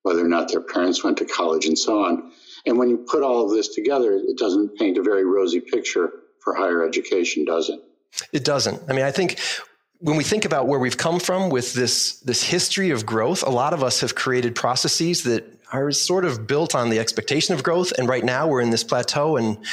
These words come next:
Speaker 2: and soon headed toward decline. And that raises some real challenges.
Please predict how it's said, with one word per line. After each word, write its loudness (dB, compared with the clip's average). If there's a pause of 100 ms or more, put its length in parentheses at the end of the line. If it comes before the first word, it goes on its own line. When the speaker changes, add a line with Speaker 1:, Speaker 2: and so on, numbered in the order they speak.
(160)
Speaker 2:
and 2
soon 2
headed 0
toward 0
decline. 0
And 4
that 0
raises 2
some 0
real 2
challenges. -2